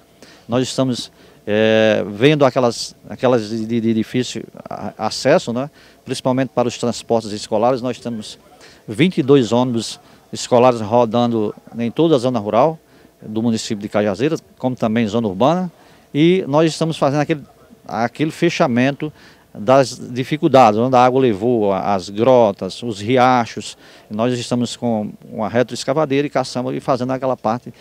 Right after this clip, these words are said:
de aterramento principal. Depois nós continuaremos com o nivelamento, eh, da Patró, a terraplenagem praticamente falada.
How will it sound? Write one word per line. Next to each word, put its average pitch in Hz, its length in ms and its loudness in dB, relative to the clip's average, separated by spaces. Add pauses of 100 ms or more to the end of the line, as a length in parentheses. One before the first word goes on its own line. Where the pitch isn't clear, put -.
(260)
de 110 140 0
aterramento 123 540 2
principal. 95 500 -6 (320)
Depois 160 560 2
nós 147 480 0 (240)
continuaremos 139 720 0
com 135 140 -4
o 147 60 -2
nivelamento, 127 680 0 (400)
eh, 117 360 4
da 117 240 2
Patró, 127 480 4 (420)
a 101 180 0
terraplenagem 131 960 2 (140)
praticamente 120 720 -4
falada. 104 640 4